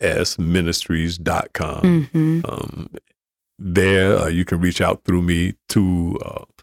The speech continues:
Speaker 1: P O Box, uh, three, two six oh three nine seven,
Speaker 2: Mm-hmm.
Speaker 1: um, Hartford, Connecticut, and, uh, the zip course, the address actually is eighty-nine, uh, Washington Street. This, the P O Box is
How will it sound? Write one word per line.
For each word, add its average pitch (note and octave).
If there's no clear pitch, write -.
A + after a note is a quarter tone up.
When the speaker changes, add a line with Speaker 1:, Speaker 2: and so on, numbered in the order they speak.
Speaker 1:
P -
O F#2+
Box, E2
uh, -
three, A2
two D3+
six C#3
oh A2+
three G#2+
nine F#2+
seven, G#2
Speaker 2:
Mm-hmm. G3+
Speaker 1:
um, A#1+
Hartford, -
Connecticut, F#2
and, D#2+
uh, D2+
the D#2+
zip E2
course, F2
the -
address E2+
actually -
is -
eighty-nine, F2
uh, D#2
Washington E2+
Street. -
This, -
the E2+
P -
O E2
Box D2+
is -